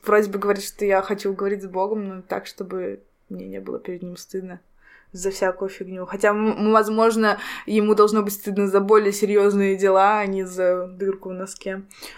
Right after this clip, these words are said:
Вот. А второй куплет, он уже более четко выражает свою мысль в том плане, что когда-то я думал, что тело железное, я кушал, кирял и курил, что хотел. Вот. На поводу наших тел, что разлагаются изнутри, они ходят. Мы с братом.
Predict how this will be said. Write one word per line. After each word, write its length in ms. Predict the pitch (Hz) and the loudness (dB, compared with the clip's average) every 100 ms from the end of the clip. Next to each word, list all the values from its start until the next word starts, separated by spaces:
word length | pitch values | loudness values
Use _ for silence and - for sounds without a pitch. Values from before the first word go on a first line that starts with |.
| - - | -20 -8
Вот. 300 | 202 214 208 | 4 6 6
А 80 | - | 2
второй 360 | 226 233 254 370 | 6 6 6 4
куплет, 380 | 370 285 320 247 | 2 4 4 4
он 140 | 247 | 4
уже 640 | 240 240 240 226 214 196 | 4 6 8 8 6 0
более 400 | 202 233 233 226 214 | 4 6 8 6 4
четко 480 | 247 214 - 196 | 4 4 2 0
выражает 520 | 190 196 196 202 202 202 | 4 4 4 4 4 4
свою 240 | 202 196 | 2 4
мысль 280 | 226 302 277 | 2 2 -2
в 40 | |
том 200 | - 196 | 0 -2
плане, 280 | 202 196 196 | 0 0 -2
что 200 | 196 196 | -6 -12
когда-то 440 | 196 202 208 208 208 | 0 2 4 4 4
я 120 | 208 | 6
думал, 260 | 214 208 202 | 4 2 -2
что 160 | - | -4
тело 240 | - 202 202 | 2 2 2
железное, 500 | 196 208 294 285 214 | 2 4 4 4 0
я 40 | |
кушал, 340 | 202 240 226 214 | 0 -2 0 0
кирял 400 | - 196 208 208 | 0 0 0 0
и 40 | |
курил, 320 | 208 202 202 | -2 -4 -4
что 180 | - - | -8 -12
хотел. 480 | - 202 190 180 185 _ - - - - - - _ _ | -10 -6 -4 -4 -6 _ -20 -20 -20 -20 -20 -20 _ _
Вот. 380 | 208 208 208 202 - | 2 6 6 4 -6
На 140 | 214 214 | 0 4
поводу 360 | 226 220 226 | 6 6 6
наших 300 | 220 220 220 - | 4 2 -4 0
тел, 380 | 277 302 - | 4 4 2
что 200 | - - | 0 2
разлагаются 680 | 214 208 202 220 220 214 208 | 2 2 2 4 2 0 -4
изнутри, 400 | 202 208 202 190 | -4 -6 -4 -2
они 200 | 180 175 | -4 -8
ходят. 420 | - 247 233 226 _ _ _ _ _ | -6 -4 -4 -10 _ _ _ _ _
Мы 140 | 190 185 | -12 -12
с 60 | |
братом. 460 | 180 185 185 190 | -8 -8 -8 -14